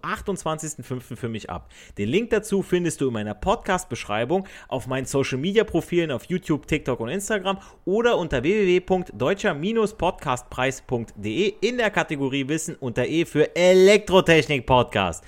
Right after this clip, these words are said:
Und jetzt weiterhin viel Spaß mit der Podcast-Folge. Wenn du mich und meine Arbeit unterstützen möchtest, dann gib doch deine Stimme für meinen Podcast beim Deutschen Podcastpreis zweitausenddreiundzwanzig noch bis zum achtundzwanzigsten fünften für mich ab.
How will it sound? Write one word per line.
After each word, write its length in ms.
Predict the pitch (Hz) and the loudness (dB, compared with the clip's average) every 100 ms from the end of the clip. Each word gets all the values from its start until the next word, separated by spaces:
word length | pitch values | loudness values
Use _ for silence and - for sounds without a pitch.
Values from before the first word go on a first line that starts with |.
| - - | -20 -14
Und 220 | 107 104 | -10 -4
jetzt 280 | 139 170 - - | 0 0 -4 -14
weiterhin 600 | 82 123 202 196 147 139 | -4 -2 0 0 0 -2
viel 220 | 175 190 | -2 -2
Spaß 400 | - 131 139 - - - | 0 2 0 -2 -14 -6
mit 220 | 95 - - | -6 -6 -4
der 120 | 139 156 | -2 0
Podcast-Folge. 840 | 95 110 127 107 - 85 73 69 | 0 2 2 2 -2 -10 -12 -16
Wenn 340 | 90 82 90 | -12 -6 -6
du 120 | 85 92 | -4 -2
mich 200 | 214 160 | -2 -2
und 100 | 104 | -2
meine 200 | 107 101 | -2 0
Arbeit 280 | 175 156 | 0 0
unterstützen 480 | 131 117 277 269 120 | -2 -4 -4 -6 -6
möchtest, 380 | 98 139 165 - | -8 -6 -8 -6
dann 140 | 104 | -8
gib 200 | 117 269 | -6 -4
doch 120 | 254 - | -4 -2
deine 180 | 190 | -4
Stimme 340 | 165 - 208 139 | -4 -4 -4 -4
für 140 | 110 | -6
meinen 280 | 110 185 226 | -6 -6 -4
Podcast 480 | 151 156 - 87 - | 0 -2 -2 -10 -8
beim 160 | 95 - | -10 -6
Deutschen 320 | 175 226 170 | -4 -4 -6
Podcastpreis 880 | - 185 - 147 127 - 120 127 - | -8 -8 -6 -8 -8 -4 -4 -4 -6
zweitausenddreiundzwanzig 1200 | - 127 190 156 147 139 120 123 117 104 98 92 | -10 -8 -8 -4 -6 -4 -6 -6 -4 -8 -8 -10
noch 120 | 104 - | -12 -10
bis 240 | 175 - | -8 -6
zum 160 | - - | -8 -8
achtundzwanzigsten 840 | 160 220 202 185 160 156 151 - | -8 -6 -6 -6 -6 -6 -8 -10
fünften 320 | - 127 - 117 | -10 -10 -10 -8
für 100 | 117 | -8
mich 240 | 110 - | -8 -10
ab. 200 | 87 | -12